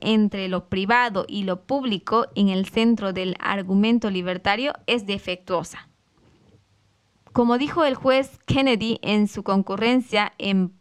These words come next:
Parents Involved, la distinción entre la acción gubernamental y la privada, además de ser amorfa, tanto como una cuestión histórica, como una cuestión de constatación de hechos actual,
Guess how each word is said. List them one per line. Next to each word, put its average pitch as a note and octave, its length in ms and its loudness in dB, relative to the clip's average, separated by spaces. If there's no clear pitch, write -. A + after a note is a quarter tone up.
Parents C#4+ 760 0
Involved, A3 680 0
la A#3 260 2
distinción A#3 920 0
entre G#3 340 2
la G3+ 180 -2
acción C#4 480 -2
gubernamental G#3 960 2
y G3+ 100 -6
la F#3 220 -2
privada, F#3+ 500 0
además G#3+ 420 2
de A3 120 -2
ser B3+ 360 -2
amorfa, A3 800 0
tanto A3+ 680 0
como G#3+ 280 2
una C#4+ 240 0
cuestión A#3+ 460 -2
histórica, A3+ 880 -2
como F#3+ 220 0
una A3 160 2
cuestión A3 480 0
de F#3+ 240 -4
constatación G3 840 0
de G3+ 220 -2
hechos B3 440 -2
actual, B3+ 480 0